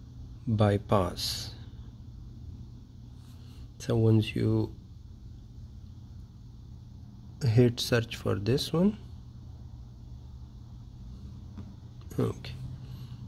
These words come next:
B I T dot L Y forward slash F R P underscore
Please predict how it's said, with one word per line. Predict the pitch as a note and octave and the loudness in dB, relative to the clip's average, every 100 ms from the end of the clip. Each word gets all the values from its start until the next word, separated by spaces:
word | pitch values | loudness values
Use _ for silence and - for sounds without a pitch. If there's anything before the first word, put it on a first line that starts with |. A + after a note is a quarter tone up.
| - - C3+ A#2 | -10 2 4 8
B | C3 D3 - - | 10 8 4 2
I | A#2+ A2+ A2 - | 4 4 2 -2
T | - A#2+ A#2+ D3 - - - - - - - - - - - - B2 | 4 6 8 4 0 -8 -14 -14 -14 -14 -12 -12 -12 -12 -12 -6 2
dot | A#2+ A2+ A2+ - - | 6 6 6 0 4
L | B2+ B2+ B2+ | 6 8 8
Y | A2+ A2 G#2+ A2+ D#3+ - - - - - - - - - - - - - - - - - - - - - - - - - | 8 8 8 6 4 -2 -12 -14 -14 -14 -16 -16 -16 -16 -14 -14 -14 -14 -14 -16 -14 -14 -14 -16 -16 -16 -16 -16 -16 -2
forward | - B2 A2+ A2 G#2+ | 4 6 6 4 2
slash | - A#2+ B2 D3 E3 - - | 0 2 4 4 2 0 2
F | A#2 A2 A#2+ | 2 4 4
R | A2 - - | 4 2 2
P | C#3 D#3+ A3 - - - - - - - - - - - - - - - - - | 6 8 6 4 -12 -16 -16 -16 -16 -16 -16 -16 -16 -16 -16 -14 -14 -14 -16 2
underscore | B2+ A#2 G#2+ A2 G#2+ - - - C3 C3+ C#3+ | 8 10 8 6 2 -2 -2 4 6 6 4